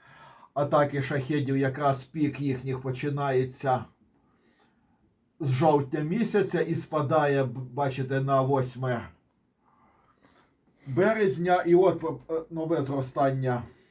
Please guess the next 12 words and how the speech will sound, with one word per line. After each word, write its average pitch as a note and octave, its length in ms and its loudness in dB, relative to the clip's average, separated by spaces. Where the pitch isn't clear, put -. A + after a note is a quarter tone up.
піку C#3+ 420 0
атаки C3 480 2
перехоплень C3 640 -4
шахедів. C#3+ 480 -4
Інтенсивність C3+ 680 -2
атак C3 320 -2
дуже B2+ 260 -2
сильно A#2+ 400 -2
зросла. B2 520 -4
Якщо C3 220 -2
ви B2+ 100 6
бачите, B2+ 560 -4